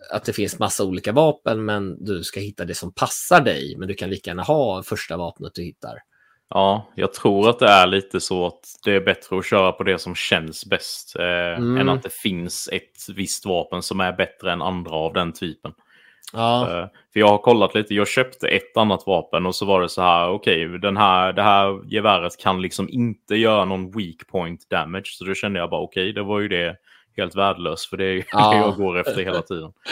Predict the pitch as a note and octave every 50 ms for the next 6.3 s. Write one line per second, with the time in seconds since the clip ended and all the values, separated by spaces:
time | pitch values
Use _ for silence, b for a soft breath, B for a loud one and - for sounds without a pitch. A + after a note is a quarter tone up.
0 | E3 D#3 D3 C3+ B2 - G#2 G2 G2 G2+ A2+ A#2 A#2 A2+ A#2 A2+ G#2+ G#2 G2+ G#2+
1 | G#2+ - - A#2 G#2+ G2+ F#2 F2+ - - F#2 - - G2 G2+ F#2+ - A2+ A2 -
2 | - - - F2 F2 F2+ G2+ F#2 - - G2 F2+ - G2 F#2 F2 G2 G2 F#2+ F2+
3 | E2+ D#2+ E2+ E2+ F2 F2+ F#2 F#2 F2+ F2 F#2 F2+ E2+ E2+ E2+ E2 E2 E2 E2 D#2+
4 | F2+ F#2 - _ - F#2 F2+ F2 E2+ E2+ D#2+ D#2 D#2 - _ _ _ _ _ _
5 | _ _ G2 F2 G#2 F#2+ E2 C#2+ C3+ C#3 C#3+ D3 - D#2+ E2 E2 E2+ F2 - F#2+
6 | F2+ E2+ E2 E2 E2 E2